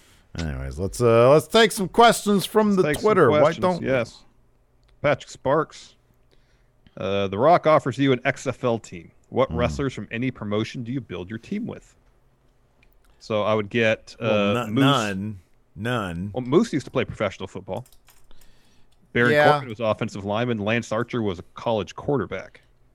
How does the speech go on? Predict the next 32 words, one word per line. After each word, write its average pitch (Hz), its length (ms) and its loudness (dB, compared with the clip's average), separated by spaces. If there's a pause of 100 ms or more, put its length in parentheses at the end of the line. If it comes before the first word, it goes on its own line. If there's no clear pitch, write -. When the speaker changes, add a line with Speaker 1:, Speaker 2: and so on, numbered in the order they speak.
(220)
Speaker 1:
Yeah. 113 500 -2 (400)
But 147 140 2
if 147 200 4
he 170 160 4
offered 127 460 6
me 92 480 -2 (100)
an 98 160 -8
X 104 220 -4
F 92 200 -4
L 151 200 4
team, 87 300 -8
I 95 60 -4
mean, 117 160 2
I 117 80 6
guess 117 260 4
the 104 140 -4
stipulation 110 720 -2
is 85 240 -4
you 107 60 -4
can 101 120 -4
have 107 280 0
it 98 60 -2
as 87 140 -4
long 98 300 -2
as 80 80 -6
you 87 100 -6
populate 90 520 2
it 80 80 -6
with 82 200 -8 (100)
a 82 120 -14
couple 80 240 -10
wrestlers. 90 600 -10